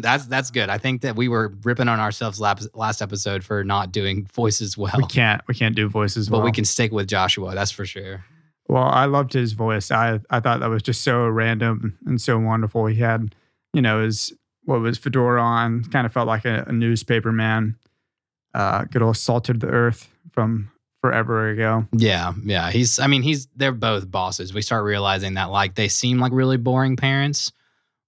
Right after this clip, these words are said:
Speaker 1: but they are, like, far from opposite. And it's very obvious that they are another core reason why Finn and Jake are the way they are.
Speaker 2: So does, do they have the ability to stretch and similar,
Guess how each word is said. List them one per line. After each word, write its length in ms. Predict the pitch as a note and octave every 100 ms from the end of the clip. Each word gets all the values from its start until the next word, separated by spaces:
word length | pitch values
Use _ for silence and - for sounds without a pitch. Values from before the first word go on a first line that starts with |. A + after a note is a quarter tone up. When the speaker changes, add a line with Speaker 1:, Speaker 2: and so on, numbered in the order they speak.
| -
Speaker 1:
but 680 | G2+ G#2 F#2+ E2 - - - _
they 160 | A2+ G#2
are, 140 | G2+
like, 160 | G2 G2+ G2 G#2 _
far 300 | _ C3+ C3
from 200 | B2+ A#2+
opposite. 460 | A2 G#2 G2+ G#2 -
And 120 | G#2+
it's 140 | G2
very 440 | G2+ F#2 A2+ A2+ G#2
obvious 440 | G2+ G2 G2 F#2
that 300 | - F#2+ F#2+ _ _ _
they 180 | A#2 A2+
are 100 | A2
another 420 | G#2 G#2 G2+ G2+
core 320 | G2+ G#2 G2
reason 380 | F#2+ F#2+ F#2 F#2+
why 260 | F#2+ F#2 F#2
Finn 220 | - F#2+
and 120 | F2
Jake 260 | F2+ E2 F#2
are 140 | F2+ C#2
the 80 |
way 120 | C2 G#1
they 160 | A1+
are. 320 | G1+ G1+ A#2 -
Speaker 2:
So 360 | - F#3 E3 E3+
does, 380 | D#3 C#3+ B2+ - - - _ -
do 140 | C3
they 180 | B2 C#3
have 200 | C#3 C#3+
the 140 | C#3+
ability 420 | C#3 C#3 C#3+ C#3+ C3+
to 420 | - C3+ C3+ C3
stretch 560 | - D3+ C#3+ - -
and 380 | C3 A#2+ A#2 A2
similar, 600 | A2+ C3+ B2+ B2 A#2+ A2+